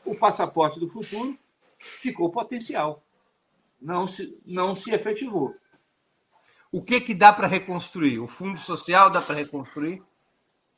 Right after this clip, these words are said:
Speaker 1: Olha, eu acho que dá pra se te-, repensar no fundo social. Você tem a P P S A, que é uma empresa cem por cento estatal,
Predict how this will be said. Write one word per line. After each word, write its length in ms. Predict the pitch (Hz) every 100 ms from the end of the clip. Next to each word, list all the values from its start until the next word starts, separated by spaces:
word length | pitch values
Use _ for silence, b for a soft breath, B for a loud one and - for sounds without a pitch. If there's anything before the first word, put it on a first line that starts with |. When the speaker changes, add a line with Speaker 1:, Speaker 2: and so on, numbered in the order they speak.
| _ - -
Speaker 1:
Olha, 200 | 330 247
eu 120 | 240
acho 200 | 262 -
que 100 | 254
dá 320 | 175 185 254
pra 220 | - 208 -
se 200 | 151 139
te-, 80 |
repensar 720 | - - 135 160 165 - 147 143
no 80 | 117
fundo 240 | 135 120
social. 460 | 131 123 135 160 202
Você 200 | 139 139
tem 180 | 139
a 60 | 131
P 180 | - 135
P 160 | - 131
S 260 | 123 117
A, 180 | 117 117
que 100 | -
é 40 | 113
uma 120 | 104
empresa 440 | 87 120 113 104
cem 220 | - 135
por 100 | 131
cento 260 | - 120 113
estatal, 640 | - 214 - 226 101 -